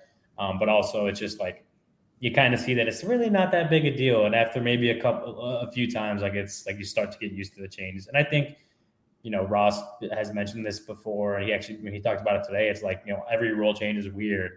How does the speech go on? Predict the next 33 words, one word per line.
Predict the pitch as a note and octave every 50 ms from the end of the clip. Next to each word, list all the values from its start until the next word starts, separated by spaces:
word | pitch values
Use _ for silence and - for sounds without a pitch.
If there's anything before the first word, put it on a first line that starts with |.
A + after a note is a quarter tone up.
| - _ _ _ _ _
You | - G2
know, | F#2+
he | G2 A2+ A2 G#2+ G#2+ G#2 G#2 G#2 G2 G#2 - - _ _ _ _ _ _ _ _ _ _ - -
came | - - C3+ C3+ B2+ A#2+
up | A#2+ C3 C3 A#2+ A2 G#2 G2+ G#2+ G#2+
when | A2 A2 A2
you | A2 G#2+
were | A2
still | G#2+ - - B2 A#2 A2 G#2+
allowed | G2+ G2+ G#2 G#2 G#2 G2+ G2+
to | G#2 G2
truck | G2 - - A2 G2 - -
catchers | - A2+ A2 - - G2 F#2+ F#2
at | F#2+ F#2 -
the | -
plate. | - - A2 F2+ D#2+ - - - -
Like, | A2 G2+
you | G2+
could | G#2 G#2 G2
still | - - A#2 A2 G#2+
just | G#2+ G#2 G2 G2
bowl | - G#2+ G#2 G#2+ G#2+ G2+ G2+
over | G2+ G2+ G2+ F#2+
catchers | - - A2 G2+ F#2+ G2
at | G2 F#2+
the | - -
plate. | - B2 A2+ F#2+
Like, | F#2+ F#2+
that's | A#2 - -
when | G#2+ G2+ G2+
he | A#2+ B2 A#2+ A#2+ A2 G2+ G#2 - - _ _ _ _ -
started | - - B2 G#2+ F#2+ G2 -
catching. | C3 B2 A#2 - - F2+ F2+ F2